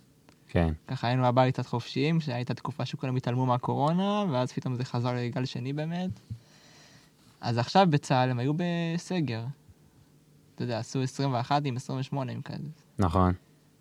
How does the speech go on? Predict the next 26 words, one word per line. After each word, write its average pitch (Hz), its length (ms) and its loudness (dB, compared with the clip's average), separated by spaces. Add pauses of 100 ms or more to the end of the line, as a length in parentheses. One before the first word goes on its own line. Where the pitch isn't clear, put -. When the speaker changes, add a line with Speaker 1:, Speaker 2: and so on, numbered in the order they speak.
(400)
Speaker 2:
אז, 120 260 -2
אה, 113 560 -2 (720)
ראיתי, 139 500 0
ראיתי 151 300 2
קצת 151 240 -2
נתונים 139 520 0
על, 117 180 -2
אה, 117 280 -6
מספר 123 240 0
החולים 139 380 4
בצה"ל, 123 360 -2 (180)
מה 147 120 -4
שאולי 131 580 -2
תשמח 135 360 2
לשמוע. 131 400 4 (640)
לפני 160 260 6
הכניסה 165 400 8
לסגר 127 560 2 (220)
בצה"ל, 127 480 2 (880)
היו 139 200 8
אלף 139 240 6
חולים. 104 260 -2 (680)
Speaker 1:
אוקיי. 98 440 6
Speaker 2:
אלף 165 240 4
חיילים 160 640 2
חולים. 110 360 -2